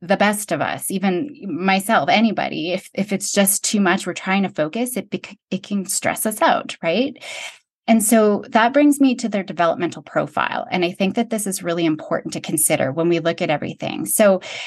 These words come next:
one thing that we gotta think about is the A D H D brain develops the exact same way as neurotypical brains. It's just delayed, right? There's a thirty percent delay. So oftentimes everything that we're seeing with A D H D,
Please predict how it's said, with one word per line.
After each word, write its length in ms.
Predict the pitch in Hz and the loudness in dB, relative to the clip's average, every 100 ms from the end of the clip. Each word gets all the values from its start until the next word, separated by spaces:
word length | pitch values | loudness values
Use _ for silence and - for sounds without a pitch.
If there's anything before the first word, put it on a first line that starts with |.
| - _ _ _ _ _ _ _ _ | -16 _ _ _ _ _ _ _ _
one 300 | - 202 247 | 0 4 6
thing 140 | 294 320 | 8 6
that 100 | 294 | 4
we 100 | 247 | 4
gotta 220 | 220 208 | 4 2
think 220 | 202 185 | 0 -4
about 260 | 208 170 - | 2 2 0
is 120 | 185 | -6
the 120 | - | -6
A 200 | - 202 | -2 0
D 200 | 233 302 330 | 0 0 -2
H 180 | 311 | -6
D 160 | - 262 | -4 -2
brain 500 | 208 180 170 160 170 | -2 -4 -2 -2 -4
develops 680 | 170 170 - 226 185 - - - | -8 -6 0 2 2 -2 -10 -4
the 120 | 180 | -4
exact 480 | 175 160 175 208 - | -4 0 0 0 -4
same 300 | - 285 262 | 0 4 4
way 340 | 180 160 170 | 2 -2 -4
as 160 | 175 - | -8 -4
neurotypical 720 | 165 160 165 - - - - | -4 -4 -6 -10 -8 -10 -6
brains. 560 | - - - - - - _ _ _ _ _ _ _ _ _ - | -4 -6 -6 -4 -4 -6 _ _ _ _ _ _ _ _ _ -2
It's 240 | 196 - | 0 0
just 260 | 196 - - | -2 -2 -2
delayed, 380 | 156 139 - - | 0 0 -4 0
right? 160 | 160 | 0
There's 160 | 180 175 | 0 -6
a 60 | 175 | -4
thirty 280 | 180 175 | -2 -2
percent 440 | 165 180 139 - - _ | -4 -4 -4 -4 -12 _
delay. 380 | - 156 147 - - - - - _ | -2 0 0 -4 -14 -12 -12 -14 _
So 500 | - 226 208 196 - _ _ _ _ _ _ _ | 2 4 4 2 -4 _ _ _ _ _ _ _
oftentimes 640 | 202 262 262 294 240 185 - | 4 4 4 2 4 2 2
everything 440 | 190 202 269 277 | 0 2 2 2
that 120 | 254 214 | 2 -2
we're 80 | |
seeing 300 | 208 - 202 | -6 -2 -2
with 140 | 196 196 | -2 -4
A 140 | 175 | -4
D 180 | 175 160 | -4 -6
H 200 | 156 - | -6 -6
D, 500 | 220 285 214 190 190 | 0 2 2 -2 -4